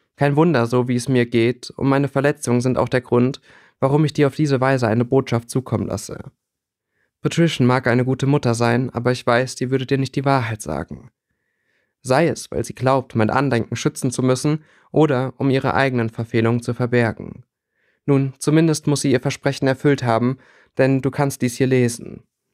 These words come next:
Es tut mir sehr leid, dass es so kommen musste, aber es ist endlich das Richtige. Bitte gib ihr nicht die Schuld dafür, du findest sie bei mir.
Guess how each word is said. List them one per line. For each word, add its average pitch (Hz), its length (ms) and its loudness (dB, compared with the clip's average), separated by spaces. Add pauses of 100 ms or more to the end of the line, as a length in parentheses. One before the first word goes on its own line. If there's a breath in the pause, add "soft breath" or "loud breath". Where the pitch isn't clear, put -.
(420)
Es 139 120 -2
tut 151 160 -4
mir 135 100 2
sehr 143 140 2
leid, 143 320 2
dass 117 120 -6
es 120 100 -4
so 131 100 -2
kommen 131 320 0
musste, 120 520 -2
aber 123 200 0
es 127 100 -4
ist 127 140 -8
endlich 117 420 -2
das 120 200 -4
Richtige. - 560 -8 (1600)
Bitte 151 200 2
gib 156 180 -2
ihr 147 60 2
nicht 143 180 0
die 147 60 -2
Schuld 151 280 2
dafür, 117 380 -2
du - 120 -12
findest 120 340 -2
sie 123 100 -2
bei 123 140 2
mir. 120 320 0